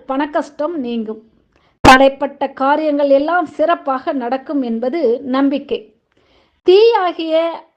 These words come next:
அக்னி பகவானும் அயனாகிய சூரிய பகவானும் இங்கு ஹோமம் செய்து சிவனை வழிபட்ட தலம் ஆதலால்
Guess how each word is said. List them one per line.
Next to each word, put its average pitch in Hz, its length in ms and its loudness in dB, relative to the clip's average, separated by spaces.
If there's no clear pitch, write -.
அக்னி 359 300 -6
பகவானும் 269 640 -2
அயனாகிய 302 720 -2
சூரிய 370 480 -2
பகவானும் 240 640 -4
இங்கு 320 360 2
ஹோமம் 339 540 -4
செய்து 262 320 -4
சிவனை 349 480 0
வழிபட்ட 294 540 0
தலம் 262 380 0
ஆதலால் 240 500 2